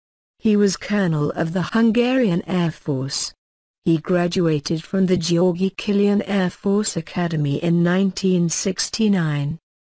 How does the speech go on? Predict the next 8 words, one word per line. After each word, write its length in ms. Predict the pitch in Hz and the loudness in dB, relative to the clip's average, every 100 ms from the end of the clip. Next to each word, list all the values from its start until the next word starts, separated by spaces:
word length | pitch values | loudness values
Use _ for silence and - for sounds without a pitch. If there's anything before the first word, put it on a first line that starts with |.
| _ _ | _ _
Born 320 | 175 165 180 | 0 2 2
in 160 | 180 175 | 2 0
Kiskunfelegyháza, 1900 | - 202 - - 147 143 139 220 - 196 165 147 160 151 147 139 139 135 - _ _ | -2 -4 -4 -4 -2 -2 -2 -6 -2 0 0 0 -2 0 -2 -2 -4 -6 -8 _ _
he 140 | 196 | 2
was 180 | 185 175 | 2 0
selected 720 | - 190 185 185 - 151 147 | 0 0 0 -2 -4 -4 -2
as 240 | 190 170 - | -2 -2 -2
backup 520 | 185 170 - 143 - | -4 -4 -4 -4 -6